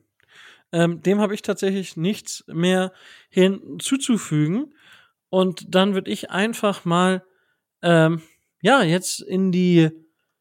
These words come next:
Bewertung gehen, beziehungsweise wir sagen ja immer gegen den Spread und so weiter und so fort.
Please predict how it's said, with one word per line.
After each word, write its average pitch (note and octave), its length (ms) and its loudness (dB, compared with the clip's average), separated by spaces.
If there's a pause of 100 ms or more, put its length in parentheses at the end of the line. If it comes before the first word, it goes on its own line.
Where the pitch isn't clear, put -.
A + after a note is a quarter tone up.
(320)
Bewertung E3 680 0
gehen, E3+ 260 0
beziehungsweise D3+ 1000 -4 (640)
wir D3+ 240 -2
sagen D3+ 360 -4
ja D#3 120 -6
immer D#3 220 -4
gegen D3+ 260 -4
den C#3 160 -8
Spread A3+ 420 0
und F#3+ 180 -8
so D#3+ 140 -4
weiter D#3 300 0
und C#3 120 -8
so D3 140 -6
fort. A3 480 -2